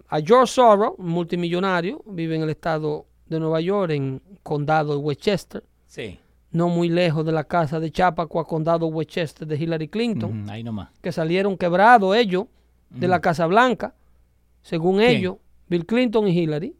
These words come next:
Speaker 2: ¿Cómo quebrado?
Speaker 1: Ellos salieron quebrados debido a los gastos legales que tuvieron durante los juici-, el juicio del impeachment, dicho por ellos.
Speaker 2: Déjate joder.
Speaker 1: Dicho por ellos.
Speaker 2: ¿De verdad?
Speaker 1: Sí, ellos salieron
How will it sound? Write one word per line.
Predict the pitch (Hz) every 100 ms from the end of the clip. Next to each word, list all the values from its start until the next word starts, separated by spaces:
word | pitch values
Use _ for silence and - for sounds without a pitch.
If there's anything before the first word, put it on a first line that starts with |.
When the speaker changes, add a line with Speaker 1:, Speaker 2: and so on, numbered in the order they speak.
| _ _
Speaker 2:
¿Cómo | - 466 240
quebrado? | 156 123 101 87
Speaker 1:
Ellos | - 214
salieron | 220 226 220
quebrados | 208 190 214 330 262 202
debido | 190 220
a |
los | 214 170
gastos | 208 214 208 190
legales | 185 196 214 220
que | 202
tuvieron | 196 180 190 220
durante | 196 180 175 175
los | 160
juici-, | 151 208 170 190
el |
juicio | 147 196 202 190
del | 175
impeachment, | 175 165 277 - 180 - _ _ _ _ _
dicho | - 180 196
por | 175 165
ellos. | 196 269 175 -
Speaker 2:
Déjate | 208 - 92 -
joder. | - 76 - _
Speaker 1:
Dicho | 180 202
por | 214 226
ellos. | 311 349 156 -
Speaker 2:
¿De | 160 180
verdad? | 175 185 247 180 120
Speaker 1:
Sí, | 180 247 320 208
ellos | 202 240
salieron | 277 254 269 294 302